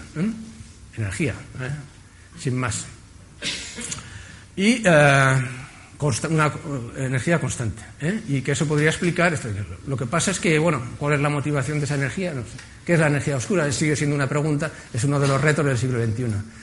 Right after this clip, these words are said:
También, ¿qué es la materia oscura? ¿De qué está compuesta? Pero pasemos a los otros retos del siglo veintiuno que no tienen que ver, eh,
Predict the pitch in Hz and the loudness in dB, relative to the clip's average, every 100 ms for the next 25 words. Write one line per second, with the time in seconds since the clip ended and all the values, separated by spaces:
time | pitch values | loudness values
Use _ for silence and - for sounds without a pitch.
0 | - - 127 135 147 160 135 - - 160 | -20 -8 0 4 4 4 0 -8 -4 0
1 | 135 123 123 120 120 113 185 117 92 113 | 4 4 6 8 8 8 6 6 6 2
2 | 110 101 117 - - - - - - - | 0 -2 -2 -2 -6 -10 -18 -20 -20 -20
3 | - - - - - - - - 175 175 | -20 -20 -20 -20 -20 -20 -18 0 2 4
4 | 180 160 214 214 196 170 170 156 - - | 4 6 8 10 10 10 10 10 6 6
5 | 190 202 180 190 190 165 131 131 147 123 | 8 10 12 12 10 8 6 6 6 8
6 | 170 160 156 131 170 160 160 151 143 139 | 10 10 10 8 8 8 8 6 4 6
7 | 147 143 127 143 143 120 - - 131 | 6 4 4 4 2 0 -8 -4 -2